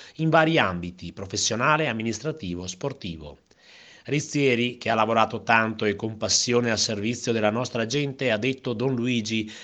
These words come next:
che ha celebrato con Don Ettore Fornezza, ora coglie i frutti del suo impegno. Soppelsa ha tratteggiato la figura dell'amico durante i due mandati da sindaco di Cencenighe.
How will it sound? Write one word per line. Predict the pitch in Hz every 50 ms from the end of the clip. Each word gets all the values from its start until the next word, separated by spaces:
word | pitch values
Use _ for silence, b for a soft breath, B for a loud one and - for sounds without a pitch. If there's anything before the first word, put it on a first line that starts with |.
| B B
che | - 117
ha | 113 107
celebrato | - 120 107 107 110 120 123 120 117 117 - 110 104 98
con | 101 - 104 104 107 107
Don | 110 120 127 117 110 107
Ettore | 113 117 - - - 104 104 101 98
Fornezza, | - - 113 104 120 127 127 123 - - 135 123 120 B B B B B -
ora | 160 160 170 165 156
coglie | 160 - 170 160 165 165 151 147
i | 139 127
frutti | 113 - - 147 151 139 - - 156
del | 135 135 139 131
suo | - - 113 101
impegno. | 107 123 127 - 110 87 73 76 73 71 69 - _ _ _ _ _ _ _ -
Soppelsa | - - - 110 - 123 113 104 90 - - 107 101
ha | 101
tratteggiato | 95 - 107 104 - 107 101 123 123 120 - -
la | 110 110 107
figura | - 120 110 117 135 135
dell'amico | 123 131 120 123 117 127 160 165 160 - 165 151 B B B B B B B
durante | - 156 170 170 170 170 156 -
i | 165 143
due | 123 131 165 180
mandati | 160 156 156 165 156 131 113 107 104 -
da | 127 123 123
sindaco | 120 - - 165 170 160 165 156 - 170
di | 151 156
Cencenighe. | - - 131 131 - 160 147 104 82 80 87 82 80 73 -